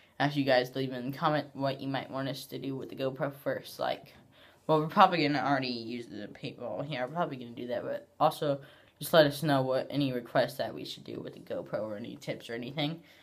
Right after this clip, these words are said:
So, um, yeah, and, um, leave a comment on how you like this little unboxing of what the stuff that we got and other stuff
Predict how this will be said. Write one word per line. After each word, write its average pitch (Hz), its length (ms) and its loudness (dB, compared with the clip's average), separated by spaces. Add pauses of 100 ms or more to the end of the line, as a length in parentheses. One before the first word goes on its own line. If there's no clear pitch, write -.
(260)
So, - 180 2
um, 151 260 4 (100)
yeah, 160 280 4 (140)
and, 143 280 0
um, 139 400 0
leave 160 160 2
a 156 60 -2
comment 156 440 -2
on 135 220 -2
how 151 160 2
you 143 240 0
like 135 260 -2
this 135 220 -8
little 135 220 0
unboxing 127 680 0
of - 140 -12
what 131 160 -6
the - 60 -12
stuff - 340 -6
that - 260 -4 (460)
we 143 80 0
got 139 280 8
and 135 260 0
other 147 300 6
stuff 131 560 4